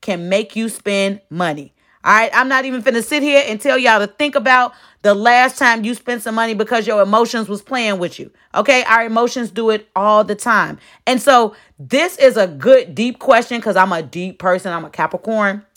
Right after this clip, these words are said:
Okay, earth signs. <laughs> No, but this question lets you know potentially if this person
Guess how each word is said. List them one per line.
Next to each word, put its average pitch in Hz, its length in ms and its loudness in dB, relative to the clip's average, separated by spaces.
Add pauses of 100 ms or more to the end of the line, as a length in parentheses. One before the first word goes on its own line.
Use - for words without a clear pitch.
Okay, 208 480 2 (360)
earth 208 200 2
signs. 240 460 0 (240)
<laughs> - 60 0 (1900)
No, 226 300 4
but 196 400 6
this 277 460 0
question 220 800 0 (220)
lets 349 280 2
you 311 100 -2
know 277 200 4
potentially 262 960 -2
if 311 300 4
this 294 200 2
person 277 640 0